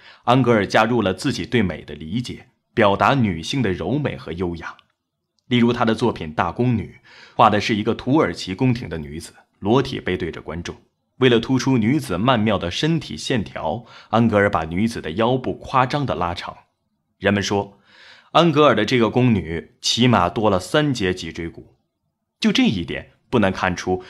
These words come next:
古希腊那种理想美的追求对安格尔的影响。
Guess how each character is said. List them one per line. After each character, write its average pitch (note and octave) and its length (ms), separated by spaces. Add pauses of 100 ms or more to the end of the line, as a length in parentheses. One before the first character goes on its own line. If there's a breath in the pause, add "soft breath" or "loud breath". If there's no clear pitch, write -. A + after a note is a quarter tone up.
(140 loud breath)
古 G#2 160
希 A#2 180
腊 G#2+ 160
那 G2+ 160
种 E2+ 300
理 G#2+ 260
想 A2 240
美 D#2+ 140
的 C#2+ 80
追 G#2 220
求 E2 500
对 A2 120
安 G2 220
格 F2+ 120
尔 D2 120
的 D2 100
影 D2+ 220
响。 - 180